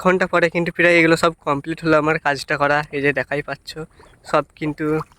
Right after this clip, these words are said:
জমির আলের মধ্যে তুলে দিয়েছি ঘাসগুলো। গরম কিন্তু অনেকই লাগছে, যতটা ভেবেছিলাম যে গরম লাগবে না, এখন কিন্তু দেখছি শরীর থেকে শুধু ঘামই ঝরছে গাড়ি।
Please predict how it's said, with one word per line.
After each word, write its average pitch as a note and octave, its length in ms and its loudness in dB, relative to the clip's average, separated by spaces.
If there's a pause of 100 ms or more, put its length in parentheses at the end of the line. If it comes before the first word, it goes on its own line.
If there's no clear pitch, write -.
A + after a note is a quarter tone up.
(180)
জমির C#3+ 320 2
আলের C#3 260 0
মধ্যে D3 260 -4
তুলে C#3 260 0
দিয়েছি D3 260 -2 (120)
ঘাসগুলো। C#3+ 440 0 (960)
গরম D#3+ 300 2
কিন্তু F#3+ 260 0
অনেকই E3+ 280 -2
লাগছে, E3 260 -2 (140)
যতটা - 320 -4
ভেবেছিলাম D#3 500 2
যে D#3 120 0
গরম C#3 260 2
লাগবে C#3 300 -2
না, D3+ 40 0 (140)
এখন D3+ 220 -8
কিন্তু D3+ 220 -8
দেখছি C#3+ 180 -10 (100)
শরীর C#3+ 280 0
থেকে D3+ 220 -2
শুধু D3+ 160 -10 (100)
ঘামই D3 340 0
ঝরছে C#3 320 -2
গাড়ি। C3+ 180 0